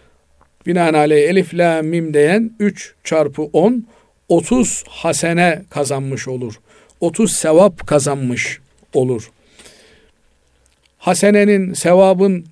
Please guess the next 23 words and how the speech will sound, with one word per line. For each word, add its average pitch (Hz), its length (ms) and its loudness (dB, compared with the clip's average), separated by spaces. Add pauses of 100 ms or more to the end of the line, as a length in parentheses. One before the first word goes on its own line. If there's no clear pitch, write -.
ne 156 180 -2
olduğunu 196 640 4
biz 190 200 -4
dünya 185 380 0
hayatında 175 680 0
bilme 180 280 -2
imkanına 175 560 -4
sahip 175 440 -2
değiliz. 147 560 -4 (720)
Ama 139 340 -2 (580)
ahiret 170 600 2
hayatının 151 840 0 (100)
akçesi, 165 840 -2 (480)
geçerli 165 600 0 (100)
para 196 360 2
birimi 160 560 -2 (300)
hasene 160 440 0
olduğu 156 440 2
için 180 520 -4 (440)
o 202 140 4
gün 170 280 -4
insanlar 160 800 -4 (460)
paraya, 156 540 2